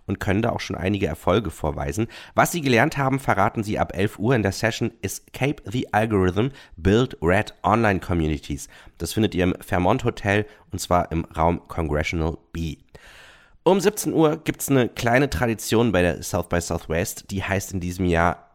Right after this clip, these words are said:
Disrupting Dystopia, The Bruce Sterling Talk. Der Science-Fiction-Autor Bruce Sterling, der rechnet jährlich hier ab und rantet gegen alles, was ihn stört.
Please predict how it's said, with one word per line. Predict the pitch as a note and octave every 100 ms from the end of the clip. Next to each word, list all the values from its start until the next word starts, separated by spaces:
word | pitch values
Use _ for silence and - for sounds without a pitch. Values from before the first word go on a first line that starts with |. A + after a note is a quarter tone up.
| -
Disrupting | F2+ - F2 F2+ - F#2+ F2+
Dystopia, | E2 D#2+ - A2+ - C#2+ C2 - D2+
The |
Bruce | D#2+ F#2 A2+ A2 -
Sterling | - F#2 F#2 D2+ -
Talk. | - - - - -
Der | F2+ F2+ E2
Science-Fiction-Autor | - F#2+ - - - - - F2+
Bruce | D#2+ F#2
Sterling, | - D2+ F#2+
der | F2
rechnet | E2+ - F2+
jährlich | F2 D#2 F#2+ - - - -
hier | - A2+ -
ab | -
und | A2 G#2+
rantet | A2+ B2 A2
gegen | - A2+ A2+ -
alles, | A2+ A#2 -
was | G2+ -
ihn | F2
stört. | - - A2 C3+ -